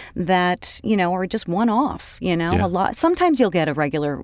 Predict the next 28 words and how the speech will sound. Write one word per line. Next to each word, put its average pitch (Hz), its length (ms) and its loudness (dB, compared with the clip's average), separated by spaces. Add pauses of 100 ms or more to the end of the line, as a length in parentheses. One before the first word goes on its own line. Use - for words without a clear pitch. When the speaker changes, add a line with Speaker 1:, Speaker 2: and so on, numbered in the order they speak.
(100)
Speaker 1:
regular 156 320 -2
client 143 480 -4
from 147 280 -2
the 143 80 -2
pay-to-plays, - 640 -6
but, 151 260 0 (400)
uh, 151 80 -4
I 151 300 -2
still 156 240 -2
have 156 220 -4
a 151 60 -4
few - 360 -6
actually 139 420 -8
from 135 160 -8
my 131 140 -6
early 143 340 -6
days. 131 320 -8
I'm 143 120 -6
not 139 200 -6 (220)
a - 80 -14
paid, 139 420 -8 (480)
I'm 151 160 -4
not 143 160 -4
on 135 280 -6
any 143 260 -6
pay-to-plays 135 580 -8
as 131 140 -12
a, 131 60 -14